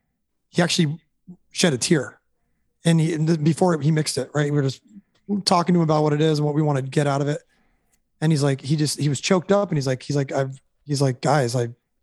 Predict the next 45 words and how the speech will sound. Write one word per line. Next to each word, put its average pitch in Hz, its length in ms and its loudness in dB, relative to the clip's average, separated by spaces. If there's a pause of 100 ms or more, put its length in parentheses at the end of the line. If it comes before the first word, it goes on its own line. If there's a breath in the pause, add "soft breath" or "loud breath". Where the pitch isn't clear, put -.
(280)
I'm 135 120 -2
sorry. 151 320 2
I'm, 127 80 -4
like, 120 200 -2
choked 160 300 -2
up." 156 180 0
Like, 120 160 -4
that 143 140 0
was, 131 360 -4 (280)
that, 143 160 -4
that 156 160 0
made 151 160 2
me 139 100 0
feel 165 220 2
something. 120 400 -2 (420 loud breath)
And 165 140 4
that 196 80 2
was, 208 100 4
like, 196 120 -2
the 165 80 2
greatest 160 400 0
compliment 143 360 0
we 131 40 -2
could 135 100 0
have 131 80 -4
got. 120 240 -4
A 160 60 -2
guy 185 160 2
that 196 120 0
listens 175 320 -2
to 135 120 -6
so - 260 0
much 175 200 -2
stuff, 151 340 -4 (420)
seventy-six 190 640 0
years 175 160 0
old, 160 340 -2 (600)
and 170 160 2
it 147 60 0
just, 147 300 -2 (200)
it 143 160 -2
hit 170 140 2
him. 120 240 -4 (260)
And, 156 300 0
um, 135 400 -2